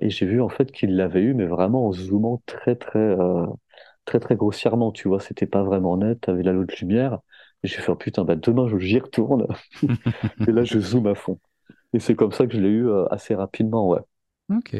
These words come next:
Speaker 1: Et du coup, depuis, bah, le quatre-vingt-treize, t'arrives à l'avoir, euh, comme je le flashais au tout début quand il passait pas, tu vois, en, en assez petit, bien cadré, bien net. Et puis, bah, quand tu vois le,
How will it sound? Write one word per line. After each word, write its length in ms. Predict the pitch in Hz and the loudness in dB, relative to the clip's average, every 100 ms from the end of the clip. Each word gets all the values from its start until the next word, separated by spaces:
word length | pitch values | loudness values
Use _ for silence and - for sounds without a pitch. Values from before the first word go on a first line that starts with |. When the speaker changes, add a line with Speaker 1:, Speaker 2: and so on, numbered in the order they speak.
| 101 - _ | -8 -12 _
Speaker 1:
Et 100 | 110 | -8
du 120 | - | -6
coup, 200 | 98 - | -4 0
depuis, 400 | 127 101 - 147 | 2 0 0 0
bah, 440 | 135 92 85 90 90 _ _ - - - _ _ - | 2 2 2 0 -6 _ _ -20 -20 -20 _ _ -6
le 100 | 104 | -2
quatre-vingt-treize, 680 | 110 - 95 92 - 127 | -2 0 0 0 0 -2
t'arrives 260 | 127 95 95 | 0 0 2
à 80 | 85 | 2
l'avoir, 480 | 90 90 110 127 107 | 2 2 2 2 2
euh, 160 | 92 | 0
comme 220 | - 104 | -2 -4
je 80 | 98 | 0
le 80 | 104 | -2
flashais 340 | - 98 - | -2 -2 0
au 60 | 113 | -2
tout 160 | - 95 | -2 -2
début 460 | 104 95 92 120 | 0 0 -2 -2
quand 260 | 117 107 - | -2 -4 -4
il 40 | |
passait 300 | 98 90 90 | -4 0 0
pas, 240 | - 107 123 | 2 0 0
tu 180 | - | -2
vois, 220 | 90 90 104 | 0 2 2
en, 400 | 101 87 90 104 _ _ - - | 2 0 -4 -10 _ _ -20 -6
en 60 | 104 | -2
assez 280 | 101 - 110 | -2 0 -2
petit, 580 | - 95 - 117 123 127 | -2 -6 -2 0 2 0
bien 200 | 107 104 | 0 0
cadré, 460 | - 98 95 113 | 0 2 2 2
bien 240 | 117 90 90 | 2 0 0
net. 320 | 104 127 - | 0 -2 -4
Et 60 | 82 | -8
puis, 120 | - | -4
bah, 120 | - | -2
quand 120 | - | -2
tu 180 | 98 - | -2 0
vois 160 | 98 101 | 2 2
le, 260 | 90 101 | 0 -2